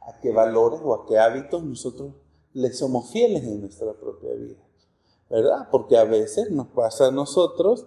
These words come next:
¿verdad? Que estamos nosotros acostumbrados, y lo digo por experiencia personal, a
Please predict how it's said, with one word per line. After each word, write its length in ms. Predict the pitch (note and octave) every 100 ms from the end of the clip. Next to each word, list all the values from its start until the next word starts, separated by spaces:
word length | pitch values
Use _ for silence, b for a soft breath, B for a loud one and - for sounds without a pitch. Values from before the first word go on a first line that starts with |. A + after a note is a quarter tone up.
| b b b -
¿verdad? 800 | B2+ C3 B2 C3+ C3+ C3+ - _ -
Que 720 | C#3 C#3 C3 B2+ B2+ B2+ B2 - _
estamos 760 | - B2+ - - C3+ C#3 D#3 E3
nosotros 1040 | F3 E3+ - G3 F#3+ - B2 C3+ D3 - - - _ _ -
acostumbrados, 1700 | D#3 C3+ C#3+ B2 - C3 B2 B2+ D3+ F3 D#3+ F#3+ C4 - - - _ _ _ _ _ _ -
y 140 | C3+
lo 140 | A#2+ -
digo 260 | G#2+ D#3+
por 140 | E3+ D3
experiencia 640 | - A2 G#2 A2+ C3+ C#3+
personal, 500 | D3 - A#2 B2 D3+
a 80 | -